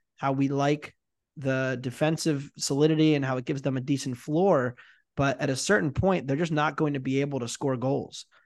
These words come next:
And I think that they're go-, they're in real danger of getting dragged into the mud with these other teams in the so-called blob, uh, that I don't really know that there's going to be, eh, be able to win enough games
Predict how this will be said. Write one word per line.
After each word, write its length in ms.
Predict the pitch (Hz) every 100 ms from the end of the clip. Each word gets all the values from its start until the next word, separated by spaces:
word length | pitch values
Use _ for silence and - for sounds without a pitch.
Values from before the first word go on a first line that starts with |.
| _ _ -
And 180 | 131
I 80 | 135
think 280 | 131 160 135
that 100 | 131
they're 160 | 139 135
go-, 220 | 139 -
they're 200 | 139 143
in 160 | 135
real 180 | 135 147
danger 420 | 143 143 156 143
of 100 | 131
getting 240 | 135 131 127
dragged 460 | - 135 135 143
into 160 | 135 131
the 80 | 120
mud 500 | 127 147 127 117 123 _ _ _ -
with 200 | 139 135
these 180 | 135
other 260 | 123 135 131
teams 340 | 123 135 131
in 100 | 131
the 80 | 120
so-called 460 | 120 123 117 123 120
blob, 460 | 135 147 123 110 127 - _ _ -
uh, 200 | 120 120
that 120 | 127
I 100 | 131
don't 140 | 175 170
really 200 | 160 151
know 160 | 147
that 100 | 143
there's 240 | 135 135 127
going 200 | 139 131
to 60 |
be, 320 | 127 135 135 -
eh, 100 | 131
be 100 | 135
able 140 | 135 131
to 40 |
win 180 | 127 139
enough 280 | 135 131 -
games 520 | 139 185 - -